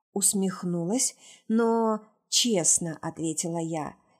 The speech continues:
грея озябшие пальцы о теплые глиняные бока кружки. Похоже, всех в отряде интересовал лишь этот вопрос,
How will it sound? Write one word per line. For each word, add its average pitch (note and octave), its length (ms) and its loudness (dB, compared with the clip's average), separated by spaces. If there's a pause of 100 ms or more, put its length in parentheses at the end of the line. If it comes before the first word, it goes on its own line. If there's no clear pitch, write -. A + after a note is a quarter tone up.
грея G3 440 2
озябшие F#3 880 2
пальцы G#3+ 500 0
о F3 240 0
теплые F#3 440 0
глиняные F3+ 560 0
бока F3 360 -2
кружки. - 600 -10 (640)
Похоже, C4 460 -2
всех C4 320 -2
в A3 40 0
отряде G#3+ 400 -2
интересовал G3+ 600 4
лишь G#3+ 240 4 (140)
этот A#3 400 0
вопрос, D3+ 580 0